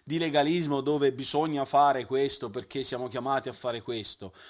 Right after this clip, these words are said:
o perché ti hanno fatto crescere in quel senso di colpa, o te stesso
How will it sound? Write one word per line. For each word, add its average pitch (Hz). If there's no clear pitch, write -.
o 170
perché 180
ti -
hanno 151
fatto 143
crescere 165
in 131
quel 135
senso 165
di 139
colpa, 160
o 131
te 147
stesso -